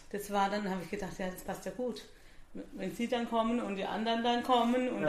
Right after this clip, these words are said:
Speaker 1: dann passt es doch.
Speaker 2: Ja, ja.
Speaker 1: Aber ich denk mal, genau.
Speaker 2: Sehr
Speaker 1: Gut,
Speaker 2: gut.
Speaker 1: dann gehen wir einfach mal hinüber.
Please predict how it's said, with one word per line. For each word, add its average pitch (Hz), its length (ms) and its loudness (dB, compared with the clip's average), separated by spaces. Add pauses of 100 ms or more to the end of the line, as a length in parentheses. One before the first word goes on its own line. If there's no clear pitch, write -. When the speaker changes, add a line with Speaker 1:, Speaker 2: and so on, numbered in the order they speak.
Speaker 1:
dann 160 80 -2
passt 233 260 0
es 202 160 -8
doch. 196 220 0 (240)
Speaker 2:
Ja, 147 160 4
ja. 143 140 4
Speaker 1:
Aber 175 160 4
ich - 40 -4
denk 170 180 -6
mal, 156 120 0 (380)
genau. 156 220 -2 (800)
Speaker 2:
Sehr 285 180 10
Speaker 1:
Gut, 165 100 8
Speaker 2:
gut. - 80 0 (280)
Speaker 1:
dann 277 180 12
gehen 269 140 10
wir 262 100 10
einfach 233 300 4
mal 180 220 4 (760)
hinüber. 311 500 6